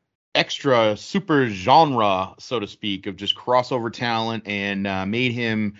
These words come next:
a international superstar if he hadn't been already. And that, of course, I'm talking about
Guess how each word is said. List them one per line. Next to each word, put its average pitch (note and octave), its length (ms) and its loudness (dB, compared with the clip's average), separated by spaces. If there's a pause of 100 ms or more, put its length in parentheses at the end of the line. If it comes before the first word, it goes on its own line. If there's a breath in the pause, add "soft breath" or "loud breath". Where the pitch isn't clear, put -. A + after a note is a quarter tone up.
(280 loud breath)
a G#2 380 2
international A#2+ 840 -2
superstar G2 680 0
if F#2 80 -6
he F#2+ 120 -8
hadn't G2+ 300 -2
been F#2+ 140 -6
already. F#2+ 380 -2
And F#2 80 -6
that, A2 140 0
of A2+ 80 -4
course, A#2 280 -6
I'm A2+ 100 -8
talking G#2+ 320 -6
about G#2 360 -2